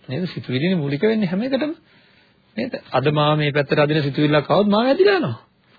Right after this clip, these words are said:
නේද? එහෙනම් නේද? තරහ වෙනුවට මෛත්‍රිය එන විදිහට, රාගය වෙනුවට අසුභය එන විදිහට, ඊර්ෂ්‍යාව වෙනුවට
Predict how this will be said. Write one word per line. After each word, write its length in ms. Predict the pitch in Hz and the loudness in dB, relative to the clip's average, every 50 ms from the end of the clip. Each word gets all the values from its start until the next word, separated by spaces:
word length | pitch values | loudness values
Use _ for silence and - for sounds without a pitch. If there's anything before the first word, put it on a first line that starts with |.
| _ _ _ _ - _ _ _ _ _ - | _ _ _ _ -20 _ _ _ _ _ -2
නේද? 160 | 165 185 202 | 0 2 4
එහෙනම් 280 | 170 151 147 156 196 269 - _ _ _ _ _ _ _ - | 4 4 4 2 2 0 -2 _ _ _ _ _ _ _ -4
නේද? 140 | 202 196 175 | -2 -2 -2
තරහ 320 | - - 147 151 156 147 160 | 0 0 2 2 4 4 4
වෙනුවට 340 | 156 156 151 151 151 143 151 | 4 4 2 2 0 0 0
මෛත්‍රිය 500 | 143 135 131 135 131 127 - - 147 - - | 0 2 0 0 0 -2 -2 -2 -2 0 0
එන 140 | - 170 170 | 0 -2 -2
විදිහට, 400 | 175 180 170 180 165 175 170 - 165 165 165 165 160 | -2 0 2 2 2 2 4 4 2 4 4 4 4
රාගය 380 | 151 139 131 131 135 139 143 143 | 4 4 2 2 2 2 2 2
වෙනුවට 380 | 143 143 139 139 139 135 131 139 139 139 - | 2 0 0 -2 -4 0 2 2 2 2 0
අසුභය 420 | - 123 - - 127 127 135 139 143 | -2 -6 -6 -4 -2 0 2 2 2
එන 160 | - 160 165 | 0 0 0
විදිහට, 420 | 175 170 165 165 175 165 170 165 170 170 165 165 160 156 - - - - - _ - | 0 -2 0 2 2 2 2 2 4 4 4 4 2 -2 -6 -14 -20 -20 -20 _ -2
ඊර්ෂ්‍යාව 540 | 135 143 143 143 131 127 147 147 143 143 143 | 0 2 2 2 2 2 2 2 4 4 2
වෙනුවට 380 | 143 139 139 135 139 131 131 | 2 0 0 -2 -2 0 0